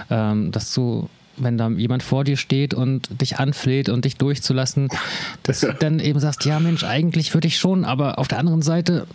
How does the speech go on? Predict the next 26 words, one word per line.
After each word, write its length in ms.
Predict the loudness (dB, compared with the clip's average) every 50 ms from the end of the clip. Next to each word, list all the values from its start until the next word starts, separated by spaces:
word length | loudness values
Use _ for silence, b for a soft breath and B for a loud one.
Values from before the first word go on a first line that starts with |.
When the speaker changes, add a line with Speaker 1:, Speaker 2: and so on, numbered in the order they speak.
| -10 -4
Speaker 1:
mm, 380 | 0 2 2 2 2 2 0 -2 -6 -8 -14 -12 -8 -2
mm, 480 | 0 2 2 2 2 2 2 0 0 -2
okay, 460 | -2 -2 0 0 2 2 2 0 0
also, 440 | 0 0 0 2 0 0 0 -2 -4 -6 -8 -8 -8 -8 -2 0
ne, 340 | 0 2 2 2 0 0 -2 -4
sorge 320 | -4 -2 0 0 0 2
ich 60 | 0
jetzt, 300 | 0 0 -2 -4 -8 -6 -4
lasse 260 | -2 0 0 0 0
ich 80 | 0 0
die 100 | 0 0
jetzt 120 | 0 2
einfach 280 | 0 0 0 0 -2 -2 0
gehen 220 | 0 0 2 2 2
und 220 | 0 0 -2 -2
riskiere, 920 | -4 -2 -2 -2 -2 0 0 0 -2 -2 -2 0 0 2 2 2 2 2
dass 160 | 0 0 0 0
die 120 | -2 0
Person 480 | 0 0 0 2 2 2 2 0 0 0
vielleicht 440 | 0 0 2 2 0 0 -2 -2
irgendwie, 680 | -2 0 0 0 0 0 0 0 0 0 0 0 0 -2
äh, 500 | -2 -4 -4 -4 -2 0 0 0 0 0
erschossen 640 | -2 -2 -2 0 0 0 2 2 2 2 2 2
wird, 280 | 2 2 2 2 0 0
aber 200 | 0 0 0 2
dafür 580 | 0 0 0 0 0 0 2 2 0 0 -2